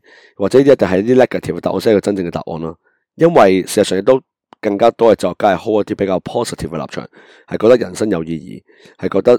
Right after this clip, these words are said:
道德價值存在嘅，係覺得，呃，可能係覺得死亡係唔需要恐懼，都有嘅，全部都，全部都有㗎。個問題只不過係我哋冇一個既定立場。如果你一開始已經預設咗某一個既定立場，先再睇個哲學理論或者先去搵嘅時候呢，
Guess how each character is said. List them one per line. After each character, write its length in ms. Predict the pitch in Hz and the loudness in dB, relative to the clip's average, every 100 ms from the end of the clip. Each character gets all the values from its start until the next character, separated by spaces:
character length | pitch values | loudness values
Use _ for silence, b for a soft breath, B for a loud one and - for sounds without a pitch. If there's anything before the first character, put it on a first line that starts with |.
| _ | _
道 100 | 95 | -2
德 80 | 110 | 0
價 160 | - | 0
值 140 | 90 80 | -2 -4
存 200 | - 76 | -8 -12
在 120 | 80 | -14
嘅， 180 | - 80 _ _ _ _ | -12 -14 _ _ _ _
係 180 | - 90 | -12 -4
覺 60 | 95 | 0
得， 220 | 123 120 _ _ _ _ _ _ - - | 4 2 _ _ _ _ _ _ -20 -8
呃， 320 | 90 90 92 | -2 2 2
可 100 | 92 | 4
能 100 | 120 | 2
係 40 | 87 | 2
覺 80 | 92 | 2
得 100 | 117 | 0
死 160 | 104 | 2
亡 160 | 107 80 | -2 -4
係 60 | |
唔 40 | 71 | -10
需 120 | - | -6
要 60 | 92 | -4
恐 120 | 90 | -6
懼， 160 | 80 78 | -10 -2
都 140 | 170 | 0
有 60 | 170 | 2
嘅， 280 | - 73 92 | -2 -2 -6
全 160 | - | -6
部 60 | 87 | -6
都， 80 | - - - | -8 -10 -14
全 160 | - 90 | -8 -4
部 80 | |
都 20 | 123 | -2
有 100 | 120 | -4
㗎。 260 | - - - B B B B | -6 -12 -14 B B B B
個 120 | - | -2
問 80 | 123 95 | 0 0
題 40 | 87 | -2
只 140 | - | 0
不 80 | 139 | 2
過 140 | 120 | 4
係 180 | 101 87 - _ _ _ _ | 2 0 -6 _ _ _ _
我 120 | 113 | 2
哋 100 | 110 | 2
冇 260 | 82 78 101 | 0 -2 0
一 40 | |
個 80 | 113 | 0
既 80 | - | -2
定 120 | 85 | -8
立 100 | 71 | -8
場。 160 | 69 - _ _ _ b b | -14 -18 _ _ _ b b
如 160 | 107 113 | -6 2
果 100 | 175 | 6
你 60 | |
一 40 | 180 | 6
開 440 | 160 156 151 151 | 2 0 2 2
始 260 | 139 - 78 | 2 -6 -6
已 200 | 85 117 | -4 0
經 140 | 127 120 | 0 0
預 120 | 95 | -8
設 60 | 104 | -6
咗 80 | 123 | -2
某 160 | 104 | 0
一 20 | 110 | 0
個 120 | 98 | -2
既 260 | - 92 92 | -4 -4 -4
定 240 | 80 80 | -6 -6
立 60 | 80 69 | -6 -8
場， 220 | - 50 - B B B | -14 -16 -18 B B B
先 160 | - 147 | -4 0
再 140 | 107 | 0
睇 180 | - 101 | 0 -2
個 100 | 113 | -2
哲 160 | - 87 | -4 -6
學 40 | |
理 80 | 78 85 | -6 -6
論 120 | 82 | -4
或 60 | 101 | -2
者 60 | |
先 140 | 107 117 | -2 -2
去 60 | |
搵 100 | 90 92 | -4 -4
嘅 120 | 98 | -6
時 100 | - | -6
候 60 | |
呢， 100 | 101 | -10